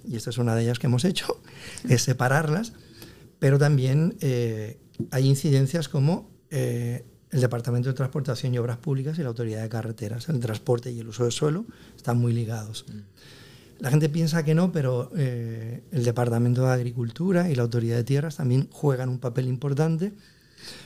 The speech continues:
Speaker 1: porque hay unas actividades como las agrícolas que, eh, quieren darse en lugares, y eso es una manera que,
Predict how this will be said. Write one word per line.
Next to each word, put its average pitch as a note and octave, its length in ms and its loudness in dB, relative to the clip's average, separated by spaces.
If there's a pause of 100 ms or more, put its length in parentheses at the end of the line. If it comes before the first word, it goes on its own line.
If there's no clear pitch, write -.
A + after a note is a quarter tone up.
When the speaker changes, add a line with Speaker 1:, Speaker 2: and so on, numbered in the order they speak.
(140)
Speaker 1:
porque B2+ 220 -2
hay B2 60 2
unas C3+ 160 -2
actividades D3+ 680 2
como A2 260 -6
las A2+ 200 -10
agrícolas E3 640 -2 (180)
que, C#3+ 300 -4 (100)
eh, A2+ 500 -6 (300)
quieren B2+ 540 -4 (920)
darse D3+ 440 -2
en D3 120 2
lugares, E3+ 640 0 (520)
y - 100 -6
eso A#2+ 120 0
es C3 60 2
una C3 120 2
manera B2 300 -4
que, A#2 320 -6